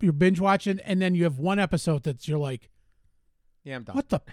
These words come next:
Speaker 1: you
Speaker 2: <laughs>
Speaker 1: dicks?
Speaker 2: Why would you do
Speaker 1: I
Speaker 2: this?
Speaker 1: like that character. Why did you kill him?"
Speaker 2: Or you watch it and you wa-, and you binge, binge, binge, and then a new
Speaker 1: I'm
Speaker 2: season,
Speaker 1: done with
Speaker 2: and then
Speaker 1: you.
Speaker 2: a new season starts, and you're like, "What the frig is going on here?" 'Cause they changed writers or something. You're like,
Speaker 1: Yeah, yeah.
Speaker 2: "What the hell?"
Speaker 1: Yeah, not watching.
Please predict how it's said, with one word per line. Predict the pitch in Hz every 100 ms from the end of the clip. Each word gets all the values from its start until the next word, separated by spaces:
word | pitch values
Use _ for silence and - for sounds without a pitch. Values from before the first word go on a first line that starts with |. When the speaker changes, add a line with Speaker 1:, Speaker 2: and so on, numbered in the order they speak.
| - _
Speaker 1:
you | 294 214 -
Speaker 2:
<laughs> | _
Speaker 1:
dicks? | 330 285 - - -
Speaker 2:
Why | -
would | 156 -
you |
do | -
Speaker 1:
I | 294
Speaker 2:
this? | 320
Speaker 1:
like | 359 -
that | 190 -
character. | 185 165 139 151
Why | 208
did | 320 -
you | 359
kill | - 415 392
him?" | 269 156
Speaker 2:
Or | 151
you | 151
watch | 143 147 -
it | 160 -
and | 139
you | 139
wa-, | 139 135
and | 147
you | 139
binge, | 147 147 117
binge, | 147 143 120
binge, | 139 139
and | 131 131
then | 135
a |
new | 135 147
Speaker 1:
I'm | 170
Speaker 2:
season, | 151 143 147
Speaker 1:
done | 135
with | 117
Speaker 2:
and |
then | 156
Speaker 1:
you. | 143
Speaker 2:
a |
new | 147 139
season | - 156 170 139
starts, | 113 117 104 -
and | 120
you're | 117
like, | 110 - _ _ _ 208
"What | 208 226
the | 247
frig | - - 247 226
is | 226
going | 226 226 226
on | 226
here?" | 226 208
'Cause | 147
they | 127
changed | 127 156 139 117
writers | 127 135 147 143
or |
something. | 139 147 139
You're | 135
like, |
Speaker 1:
Yeah, | 190 98 _
yeah. | 180 147
Speaker 2:
"What | -
the | 165
hell?" | - 196 220 -
Speaker 1:
Yeah, | 190 160 110
not | 175 196
watching. | 196 180 190